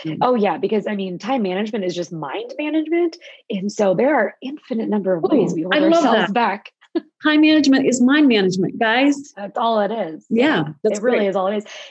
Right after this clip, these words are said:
Speaker 2: And, like, people think, like, time management, like, I'm gonna teach you how to, like, use a calendar, which, like, yeah, I'll teach you my strategies for using a calendar more effectively. But, like, we end up coaching on all the things. Like, it seems very niche, but, like,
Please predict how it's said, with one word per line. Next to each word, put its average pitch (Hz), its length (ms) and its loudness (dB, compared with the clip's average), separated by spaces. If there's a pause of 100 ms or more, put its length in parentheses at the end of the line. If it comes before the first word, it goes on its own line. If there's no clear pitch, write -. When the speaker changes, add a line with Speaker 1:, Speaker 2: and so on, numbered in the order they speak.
(120)
Speaker 2:
And, 233 80 -2
like, 226 120 -4
people 311 200 0
think, 220 240 -4
like, 196 160 -2
time 208 260 -4
management, 190 360 -4
like, 180 160 -6
I'm 180 100 -4
gonna 170 160 -6
teach 180 340 -10
you 185 140 -2
how 175 340 -2
to, 180 120 -8
like, 160 260 -4
use 165 300 -6
a 175 40 -2
calendar, 180 760 -2 (340)
which, 302 160 0
like, 226 200 2
yeah, 202 300 2
I'll 190 180 0
teach 202 240 -8
you 196 80 -4
my 170 520 -6
strategies 180 600 -6
for 180 100 -10
using 175 280 -8
a 165 60 -8
calendar 165 340 -6
more 160 180 -8
effectively. 302 680 -2 (400)
But, 226 100 0
like, 233 160 0
we 302 160 2
end 523 120 0
up - 120 -2
coaching 311 340 -2
on 277 160 0 (100)
all 208 220 0
the 190 100 -4 (160)
things. 151 240 -8
Like, 175 260 -10
it 220 180 -4
seems 269 320 -8
very 226 280 0
niche, 190 540 -6 (420)
but, 214 220 -4
like, 190 240 -4